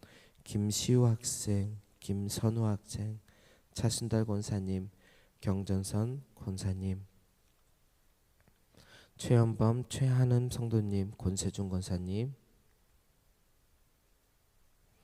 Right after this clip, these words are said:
이기호 권사님, 곽성은, 이은주 성도님, 성유진 성도님, 성유정 성도님,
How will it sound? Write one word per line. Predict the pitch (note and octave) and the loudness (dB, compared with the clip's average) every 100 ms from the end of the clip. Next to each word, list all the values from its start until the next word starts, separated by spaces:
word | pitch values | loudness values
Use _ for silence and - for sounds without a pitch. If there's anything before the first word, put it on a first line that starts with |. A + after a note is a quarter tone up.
| - - - - _ - | -20 -20 -20 -20 _ -4
이기호 | A2 A#2+ A2+ | 4 6 6
권사님, | G#2+ G#2+ G#2 G2+ G2 G2 G2 _ _ _ _ _ _ _ _ _ _ _ _ _ _ _ _ - _ | 2 0 -2 -2 -2 -4 -6 _ _ _ _ _ _ _ _ _ _ _ _ _ _ _ _ -20 _
곽성은, | - F#2+ - G2 F#2+ G#2 B2 | 0 0 0 0 0 -2 -2
이은주 | F#2 F#2+ G2 F#2+ | -2 -2 -2 -4
성도님, | G2+ F#2+ F#2 F2+ F2 | -4 -4 -6 -4 -6
성유진 | - G2+ G2+ F#2 F2+ - G2 A#2 C#3 - - - _ | -4 -4 -2 -2 -2 -2 -4 -4 -6 -12 -20 -20 _
성도님, | - G#2 G#2 G2+ G2 F#2+ | -10 -6 -2 -2 -2 -4
성유정 | - G#2+ G2+ F#2+ G#2 G2 | -4 -4 -4 -4 -4 -4
성도님, | G#2 G2 F#2+ F#2+ F#2 | -4 -4 -6 -6 -6